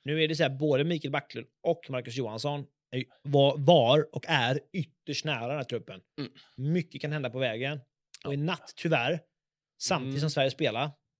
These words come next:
Speaker 1: så spelade ju Colorado mot
Speaker 2: Gabriel.
Speaker 1: Florida borta. Gabriel Landeskog gick i backen, dundrade in i stolpen,
Speaker 2: Mm.
Speaker 1: fick hjälp av isen. Med tanke på att han har varit borta i tre år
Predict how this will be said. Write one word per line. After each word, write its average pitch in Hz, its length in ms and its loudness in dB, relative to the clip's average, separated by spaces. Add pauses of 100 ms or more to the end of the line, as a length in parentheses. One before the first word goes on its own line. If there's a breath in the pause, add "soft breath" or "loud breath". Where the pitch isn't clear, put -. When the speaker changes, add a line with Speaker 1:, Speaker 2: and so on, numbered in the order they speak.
(420)
Speaker 1:
så 131 240 4
spelade 123 280 -2
ju 120 60 -6
Colorado 123 480 0
mot 123 180 -4
Speaker 2:
Gabriel. 110 220 -2
Speaker 1:
Florida 113 220 -2
borta. 110 360 -6 (380 loud breath)
Gabriel 131 200 2
Landeskog 120 640 -4 (400)
gick 123 180 -6
i 139 40 -2
backen, 123 480 -4 (120)
dundrade 131 460 -2
in 123 60 -4
i 120 40 -8
stolpen, 120 360 -6
Speaker 2:
Mm. 127 340 -6
Speaker 1:
fick 127 80 -14
hjälp 123 380 -4
av 117 140 -6
isen. 110 260 -10 (500)
Med 131 160 -4
tanke 143 240 0
på 139 80 0
att 139 80 -2
han 139 120 0
har 131 40 2
varit 127 100 -2
borta 131 180 0
i 135 40 0
tre 131 260 0
år 120 260 0